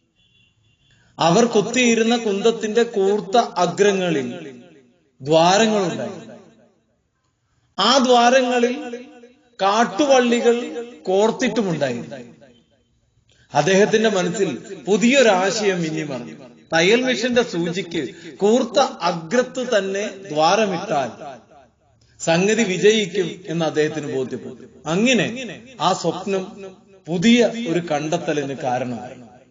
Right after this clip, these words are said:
നമ്മൾക്ക് ഇതൊരു സ്വാഭാവികമായ സ്വപ്നം കാണലായിട്ട് ചിലപ്പം തോന്നാം.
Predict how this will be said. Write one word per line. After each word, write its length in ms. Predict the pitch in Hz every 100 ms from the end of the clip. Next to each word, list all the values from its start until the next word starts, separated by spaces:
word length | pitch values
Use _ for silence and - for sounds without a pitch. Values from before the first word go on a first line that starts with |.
| _ _ _ _ _ _ _ _ _ _ _ _ _ _ _ _ - - 180
നമ്മൾക്ക് 560 | 220 285 240 294 - -
ഇതൊരു 300 | 220 254 262
സ്വാഭാവികമായ 880 | 220 226 220 226 233 240 233 214 202
സ്വപ്നം 440 | 185 180 196 190
കാണലായിട്ട് 720 | 190 185 175 147 135 156 147 143 156 151 _ _
ചിലപ്പം 280 | 156 139 139
തോന്നാം. 320 | 117 - -